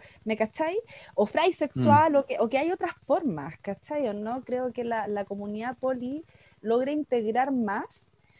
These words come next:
Speaker 1: porque entendemos que no hay una única forma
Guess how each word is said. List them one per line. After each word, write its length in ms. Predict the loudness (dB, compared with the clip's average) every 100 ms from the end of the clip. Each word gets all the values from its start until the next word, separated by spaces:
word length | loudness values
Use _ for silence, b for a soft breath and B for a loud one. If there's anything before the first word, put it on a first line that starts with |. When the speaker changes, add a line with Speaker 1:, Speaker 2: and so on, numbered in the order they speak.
| _ 0
Speaker 1:
porque 580 | 0 2 2 4 2 -2
entendemos 680 | -4 -2 -2 0 0 0 -4
que 160 | -2 -2
no 140 | 0
hay 180 | -2 -2
una 240 | -4 -2 -2
única 420 | -2 -2 -2 -4
forma 680 | 0 0 0 -2 -6 -8